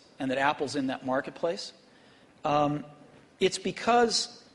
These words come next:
these really great Japanese consumer electronics companies who kinda owned the portable music market, uh, for a long, long, invented it and owned it, uh,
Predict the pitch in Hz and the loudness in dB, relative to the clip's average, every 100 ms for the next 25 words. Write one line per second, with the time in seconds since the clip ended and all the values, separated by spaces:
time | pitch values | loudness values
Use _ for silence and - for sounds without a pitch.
0 | - 185 135 165 220 233 202 127 175 180 | -10 -6 -6 -2 0 2 0 0 4 4
1 | 147 - 160 165 160 156 - 143 - 151 | 2 0 2 2 -2 -6 -6 -6 -4 -2
2 | 147 139 233 277 - - 131 135 151 147 | -2 -2 -4 -4 -4 -6 -4 -4 -4 -6
3 | - 139 135 160 170 165 - - 151 135 | -4 -6 -2 0 0 0 -2 0 0 0
4 | 135 196 196 139 123 113 117 - - - | -4 -4 -4 -4 -4 -2 -6 -8 -16 -20
5 | - _ - 123 123 - 131 143 156 151 | -20 _ -6 -4 -4 -2 0 2 2 2
6 | 135 135 139 156 202 123 - - - 123 | -2 -4 2 4 4 -2 -4 -8 -8 -2
7 | 143 220 127 - - - - - - 147 | 0 0 -2 -4 -16 -20 -20 -20 -6 0
8 | 147 147 | 4 4